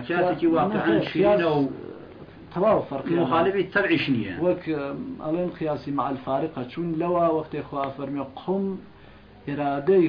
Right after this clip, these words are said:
Speaker 2: خوا ئەم ئینسانە و ئەفعالی ئەم ئینسانە ئەکا بە سەبەب بۆ تەحەققوقی شتێک کە لە دوایی لە مندەری نادروستە بێ. ئەمما وەختێ بەندەیە هاوارەکە یا ڕەسوول الله یا هاوار هەر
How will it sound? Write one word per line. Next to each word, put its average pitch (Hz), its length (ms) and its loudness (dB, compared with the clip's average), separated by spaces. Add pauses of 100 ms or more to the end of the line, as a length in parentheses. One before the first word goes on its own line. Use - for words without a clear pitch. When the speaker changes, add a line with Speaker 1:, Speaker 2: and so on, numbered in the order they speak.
Speaker 2:
خوا 135 280 -2 (500)
ئەم 185 140 2 (140)
ئینسانە 139 680 -4
و 110 40 -4 (1160)
ئەفعالی 160 600 0
ئەم 139 160 -4
ئینسانە 139 520 -4
ئەکا 160 240 -2 (100)
بە 139 80 -6 (100)
سەبەب 147 280 0 (100)
بۆ 170 100 2 (160)
تەحەققوقی 185 680 -2 (100)
شتێک 190 320 2
کە 160 140 -8
لە 147 100 -2
دوایی 151 300 0
لە 143 120 0
مندەری 139 480 2
نادروستە 113 500 -8
بێ. 104 120 -12 (500)
ئەمما 180 300 2 (100)
وەختێ 160 300 0 (120)
بەندەیە 143 600 2
هاوارەکە 135 580 -2 (120)
یا 127 160 -2
ڕەسوول 123 340 -6
الله 123 240 -2 (180)
یا 123 100 -2 (160)
هاوار 131 320 -4 (100)
هەر 135 100 -8